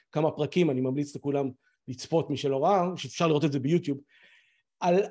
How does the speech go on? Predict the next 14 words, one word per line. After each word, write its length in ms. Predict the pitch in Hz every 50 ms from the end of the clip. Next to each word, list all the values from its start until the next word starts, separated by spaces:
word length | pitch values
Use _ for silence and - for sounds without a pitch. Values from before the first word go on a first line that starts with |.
| - -
היחסים 760 | 165 185 202 202 - 214 - - - 269 294 311 285 262 196
בין 160 | 160 208 226 240
הקבוצות 440 | 226 226 190 180 180 202 196 196
האלה 240 | 190 175 165 147 139
שדיברתי 540 | 127 - 139 135 143 135 151 143 139 - 135
עכשיו. 240 | - - 180 160 147
זה 240 | 170 254 277 277 262 214
דוגמה 380 | 202 190 190 226 240 233 233 220
אחת, 440 | 180 - - 214 214 220 208 214 - - _ _ _ _ _ _ _ _ _ _ _ _ _ - -
נגיד 280 | 196 175 165 269 -
שהיא 160 | - 254 240
מייצגת 640 | 214 202 185 147 - - 208 220 220 175 185 175 127
במידה 280 | 156 151 156 143 160
מסוימת 380 | 151 139 - - 160 151 143 143